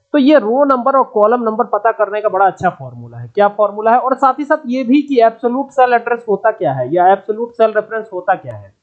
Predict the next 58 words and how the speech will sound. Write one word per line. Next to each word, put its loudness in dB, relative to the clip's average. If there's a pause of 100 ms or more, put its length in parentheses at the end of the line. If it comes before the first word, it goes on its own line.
(280)
ये 2
भी -4
जानेंगे। -8 (420)
तो 0
यहाँ 2
पर -2
सबसे -6
पहले -2
क्या 0
करना -2
है -2
आपको, -6 (140)
is -2
equal 0
to -8
का 0
निशान -4
लगाना -8
है, -8
क्योंकि 0
कोई 2
भी -4
formula 0
किससे -4
शुरू 0
होगा? 2 (380)
Is -2
equal 0
to -4
से। -6
लिखा 2
है -2
ना -2
रोल -2
number -2 (760)
four 0
लिखा 2
है 2
ना, -2 (380)
फिर 2
देखो -2
ध्यान -6
से, -10
फिर 0
match 0
लगा 2
रहा -2
हूँ, -6
एम 0
ए 2
टी -2
सी 0
एच -4
match 0
हो -4
गया, 0 (520)
ठीक 0
है। 2